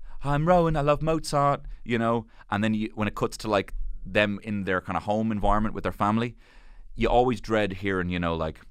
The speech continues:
"I'm Rowan, I just love cooking," you know? And it's like, "Rowan likes to cook for his wife," you know? And you're like, "Oh, no, oh, no, oh, no," you know? Um, you always see that, like, where it's,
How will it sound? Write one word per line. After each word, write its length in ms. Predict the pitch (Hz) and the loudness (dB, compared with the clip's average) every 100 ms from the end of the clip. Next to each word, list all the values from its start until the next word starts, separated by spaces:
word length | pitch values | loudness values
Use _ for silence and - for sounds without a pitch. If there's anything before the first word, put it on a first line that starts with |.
| - - - - - | -20 -12 -8 -4 0
"I'm 120 | 165 | 4
Rowan, 220 | 196 202 | 6 4
I 60 | 147 | 0
just 220 | 147 - | -4 0
love 260 | 170 175 - | 6 6 4
cooking," 480 | 175 165 147 151 127 | 0 2 2 0 -2
you 120 | 131 | 0
know? 180 | 123 123 | 2 0
And 100 | 110 | -2
it's 100 | - | -4
like, 120 | 123 - - | -6 -6 0
"Rowan 320 | 214 220 160 | 4 6 4
likes 200 | 127 - | 2 0
to 80 | 160 | -2
cook 220 | 135 - | -2 -2
for 120 | 135 | -2
his 200 | 139 139 | -2 -4
wife," 640 | 139 139 135 135 110 - 113 | -6 2 4 4 2 -6 0
you 80 | |
know? 100 | 110 | 2
And 60 | 110 | 2
you're 80 | 110 | 2
like, 100 | 117 | 4
"Oh, 220 | 107 104 | 4 4
no, 540 | 107 107 196 175 82 - | 4 4 6 6 4 -2
oh, 180 | 87 | -2
no, 440 | 82 82 82 76 73 - | -2 -2 -2 -4 -8 -10
oh, 160 | 78 73 | -6 -6
no," 380 | 67 71 69 69 | -6 -8 -8 -10
you 120 | 78 | -6
know? 160 | 76 73 - - - - | -6 -4 -4 -6 -8 -8
Um, 500 | 78 80 80 80 76 - - - - - - | -2 0 0 -2 -4 -10 -20 -20 -20 -20 -10
you 120 | 143 160 | 2 4
always 180 | 180 | 4
see 140 | 151 143 | 2 2
that, 160 | 110 | 4
like, 200 | 98 92 | 2 0
where 140 | 98 90 | 0 0
it's, 320 | - - | -2 -14